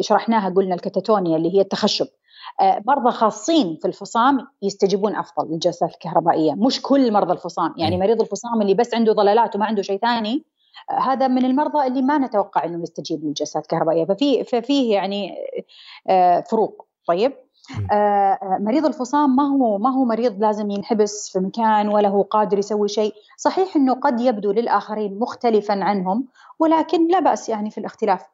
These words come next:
Speaker 2: مم.
Speaker 1: آه، بس إن الناس دائما يعني، آه، هذه يمكن طبيعة في البشر، اللي يشوف شيء غريب عليه أو ما هو المعتاد، آه، يعني ي-، يتوجس منه.
Speaker 2: مم.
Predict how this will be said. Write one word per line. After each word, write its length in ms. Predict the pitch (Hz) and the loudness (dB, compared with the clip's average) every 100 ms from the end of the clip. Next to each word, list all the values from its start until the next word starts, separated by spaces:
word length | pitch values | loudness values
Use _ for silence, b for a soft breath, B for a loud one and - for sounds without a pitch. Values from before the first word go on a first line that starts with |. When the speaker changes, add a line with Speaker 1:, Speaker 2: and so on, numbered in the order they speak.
| _ | _
Speaker 2:
مم. 180 | 107 101 B - | -10 -10 B -2
Speaker 1:
آه، 340 | 208 208 196 208 | 2 2 2 0
بس 180 | - 330 | 0 2
إن 120 | 349 | 4
الناس 360 | 320 330 330 | 4 4 2
دائما 400 | 320 302 285 294 302 B B B | 2 4 4 2 0 B B B
يعني، 320 | 240 240 262 | -2 2 0
آه، 200 | - 214 | 2 2
هذه 320 | 214 277 254 262 | 2 2 2 0
يمكن 280 | 269 262 | 0 -2
طبيعة 360 | 233 220 240 185 | -2 0 0 -2
في 60 | 202 | -4
البشر، 400 | 190 202 202 185 | -4 -4 -2 0
اللي 140 | 190 | 2
يشوف 260 | 196 277 269 | 2 0 0
شيء 220 | 294 240 | 2 2
غريب 300 | 208 254 208 | 4 2 2
عليه 320 | 185 220 185 | 2 2 2
أو 160 | 196 208 | 2 2
ما 100 | 254 | 2
هو 100 | 262 | 2
المعتاد، 540 | 226 185 254 262 269 - B B B - | 0 -4 -2 0 -2 -6 B B B 0
آه، 540 | 202 208 208 175 190 - | 0 2 0 -2 -8 -12
يعني 440 | 202 208 220 226 | -2 0 0 -2
ي-، 380 | 220 220 220 214 | 0 0 2 0
يتوجس 760 | 214 226 226 180 - 165 - 190 | 0 2 2 0 -4 -6 -6 -8
منه. 160 | 180 | -8
Speaker 2:
مم. 120 | 180 | -10